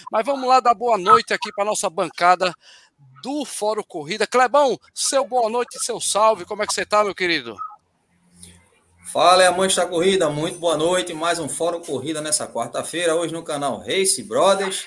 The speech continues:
Speaker 2: e hoje com esse, a grande fera aí, é Elinho, Elinho da Argo, camisas, também um es-, grande desportista, né? Elinho que manja de surf, corrida, mountain bike, o cara é muito esportista, né? Hoje vai ser muito bacana,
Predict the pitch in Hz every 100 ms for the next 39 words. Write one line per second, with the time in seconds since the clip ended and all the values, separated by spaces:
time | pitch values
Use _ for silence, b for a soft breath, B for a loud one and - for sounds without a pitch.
0 | - _ _ _ _ 110 143 151 - 170
1 | - 135 113 - 156 135 - - 143 135
2 | 104 123 156 - _ _ _ _ 120 113
3 | 98 117 165 165 143 - 113 113 135 123
4 | 110 98 - 139 143 123 117 - 113 98
5 | 131 165 156 139 135 - - _ _ _
6 | _ - - 107 101 127 127 - 113 131
7 | 185 165 160 - 113 - 160 139 131 151
8 | _ 110 107 123 - 110 113 117 104 98
9 | - 127 151 143 - 101 - 101 98 110
10 | 143 123 113 127 - 98 90 107 139 -
11 | - - - - 175 110 - - 156 -
12 | - 135 - 107 - 98 - - - 131
13 | 147 - 143 160 147 131 - 160 208 226